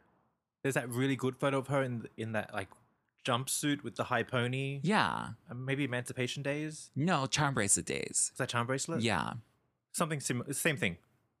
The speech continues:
Speaker 1: It travels.
Speaker 2: So she ju-, oh,
Speaker 1: It's
Speaker 2: oh,
Speaker 1: kinda
Speaker 2: that's
Speaker 1: like
Speaker 2: what, no, I don't think so.
Speaker 1: No, it kind of, it's like the Olympics. Like, it moves from different cities. Or like
Speaker 2: What
Speaker 1: the
Speaker 2: it
Speaker 1: tennis. Like, you have diff-, you have, it's the championship or whatever. I don't, I don't know sports.
Speaker 2: The,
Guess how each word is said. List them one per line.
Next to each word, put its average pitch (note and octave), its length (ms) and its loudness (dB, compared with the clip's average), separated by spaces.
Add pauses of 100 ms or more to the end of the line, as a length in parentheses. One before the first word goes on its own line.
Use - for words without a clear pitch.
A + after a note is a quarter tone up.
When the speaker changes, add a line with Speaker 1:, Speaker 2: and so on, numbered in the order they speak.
Speaker 1:
It B2+ 180 -2
travels. A2+ 400 2
Speaker 2:
So D#3 260 6
she D3+ 260 4
ju-, D#3+ 160 2 (100)
oh, F#3 180 6
Speaker 1:
It's D#3 100 0
Speaker 2:
oh, F3 100 8
Speaker 1:
kinda G#3+ 140 4
Speaker 2:
that's A3+ 240 4
Speaker 1:
like A#3 60 0
Speaker 2:
what, - 160 -2
no, A#3+ 380 8
I C4 140 6
don't G4+ 280 4
think D#3+ 300 0
so. F#2+ 560 4
Speaker 1:
No, G#3 120 4
it E3 140 -2
kind G#3 220 4
of, A#3+ 140 2
it's F3 180 0
like E3+ 160 0
the F#3 100 2
Olympics. F#3+ 300 0
Like, B2 140 0
it C#3+ 80 0
moves D#3 360 2
from D3 180 -2
different C#3 240 -4
cities. - 500 -2 (760)
Or C#3 160 2
like C#3 120 4
Speaker 2:
What A#3+ 120 4
Speaker 1:
the C4+ 60 4
Speaker 2:
it - 40 6
Speaker 1:
tennis. B2 400 2
Like, A#2+ 160 0
you D3 80 4
have C#3 140 0
diff-, D#3 220 -4
you C3+ 120 0
have, C#3 220 0
it's - 320 -8
the A#2 260 0 (640)
championship C3+ 840 -2
or G2+ 60 -6
whatever. A2 260 -4
I D3 60 -4
don't, A2 160 0 (140)
I A2 120 0
don't G2+ 140 -2
know F2+ 80 -4
sports. B2 460 0
Speaker 2:
The, F#3 160 2